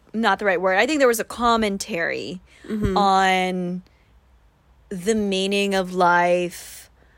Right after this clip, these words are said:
Speaker 1: a commentary on what it means to be human. And I think maybe, like, a,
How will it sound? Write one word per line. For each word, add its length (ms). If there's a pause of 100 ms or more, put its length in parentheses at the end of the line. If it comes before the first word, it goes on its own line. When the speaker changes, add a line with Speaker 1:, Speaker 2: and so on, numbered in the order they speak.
(180)
Speaker 1:
a 120
commentary 840
on 180
what 140
it 140
means 520
to 120
be 180
human. 880 (880)
And 640 (420)
I 100
think 180
maybe, 240
like, 180
a, 140